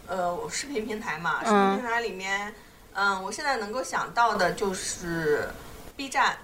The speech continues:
Speaker 2: 嗯。
Speaker 1: 上面《风犬少年的天空》。
Speaker 2: 哦。
Speaker 1: 嗯，好看的。
Speaker 2: 这部好像据说也是
Speaker 1: 呃，
Speaker 2: 后半段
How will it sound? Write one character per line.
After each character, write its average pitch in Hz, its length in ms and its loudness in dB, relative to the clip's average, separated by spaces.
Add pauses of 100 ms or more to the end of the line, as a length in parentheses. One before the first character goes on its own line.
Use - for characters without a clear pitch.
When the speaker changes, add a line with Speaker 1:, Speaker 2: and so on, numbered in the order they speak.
(140)
Speaker 2:
嗯。 208 200 8
Speaker 1:
上 233 160 6
面 170 500 2
《风 262 220 2
犬 - 160 -2
少 202 200 0
年 170 120 -2
的 185 120 -4
天 214 200 -4
空》。 226 300 -2
Speaker 2:
哦。 214 920 4
Speaker 1:
嗯， 180 240 -2 (220)
好 - 140 -2
看 - 260 -6
的。 - 80 -14 (480)
Speaker 2:
这 605 180 8
部 370 120 -2
好 311 100 2
像 269 100 4
据 392 160 2
说 370 160 6
也 202 200 4
是 269 440 4
Speaker 1:
呃， 196 440 2
Speaker 2:
后 - 160 8
半 254 240 4
段 208 360 2